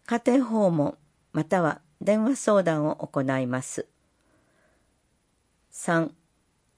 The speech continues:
子育てサロン、行くカフェの開催。身近な地域で子育てについて学べ、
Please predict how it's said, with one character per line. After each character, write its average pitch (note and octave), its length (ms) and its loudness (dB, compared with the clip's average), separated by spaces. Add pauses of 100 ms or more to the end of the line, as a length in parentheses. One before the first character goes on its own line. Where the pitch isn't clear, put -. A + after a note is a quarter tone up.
(120)
子 - 100 -4
育 B3+ 300 2
て B3 120 4
サ A3 240 0
ロ D#3+ 140 4
ン、 - 140 -10 (420)
行 E3+ 100 -4
く G#3+ 140 -2
カ F#3+ 220 -2
フ - 60 -20 (100)
ェ - 80 -2 (420)
の A3 200 0 (160)
開 E3 240 -2
催。 D3 360 -6 (1160)
身 A3 100 0
近 C4+ 300 2
な C4 140 4
地 A#3+ 240 -4
域 F3+ 180 -4
で D3+ 220 0 (100)
子 - 100 -4
育 A3 300 0
て F3+ 140 -2
に F3 120 -2
つ - 160 -4
い D#3+ 120 0
て D#3+ 120 2
学 D3+ 320 0
べ、 C#3 200 -6